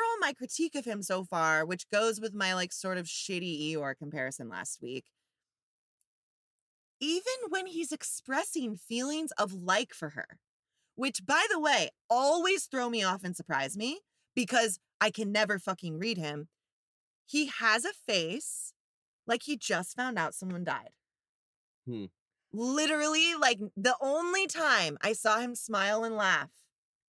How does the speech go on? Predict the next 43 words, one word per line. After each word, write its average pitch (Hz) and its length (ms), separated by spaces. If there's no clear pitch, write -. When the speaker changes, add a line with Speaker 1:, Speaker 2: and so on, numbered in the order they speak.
Speaker 1:
was 214 260
when 208 220
he 214 220
was 214 140
stumbling 220 600
into 202 280
the 190 100
hammock. 170 400
Speaker 2:
Yeah. 127 140
Speaker 1:
And, 233 100
like, 240 260
I 226 140
just 247 320
feel 392 280
like 240 360
ninety 233 340
percent 339 280
of 233 100
the 254 60
time 330 320
he's 226 200
got 214 240
this 220 240
long, 185 600
dead 240 280
face, 156 560
and 226 180
even 247 340
when 269 100
he's 262 140
expressing, 226 540
like, 175 300
"I'm 208 180
really 247 240
excited 208 420
about 135 240
this 135 180
and 139 100
I'm 139 200
very 160 320
attracted - 500
to - 100
you," - 220